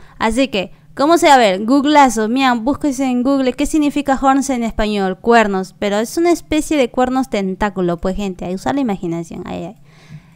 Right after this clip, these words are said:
Me corrigen hasta cualquier palabra ahí, a ver, ahí está.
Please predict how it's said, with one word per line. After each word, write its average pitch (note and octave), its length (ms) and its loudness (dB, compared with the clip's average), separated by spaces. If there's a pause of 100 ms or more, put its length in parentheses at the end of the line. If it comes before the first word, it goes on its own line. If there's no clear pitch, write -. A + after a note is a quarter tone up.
(180)
Me A3+ 200 -8
corrigen C#4 340 -4
hasta A#3 300 -6
cualquier G3 280 -10
palabra G3 380 -8
ahí, F#3 240 -10
a F#3+ 120 -12
ver, F#3+ 180 -10
ahí G3 180 -12
está. - 440 -16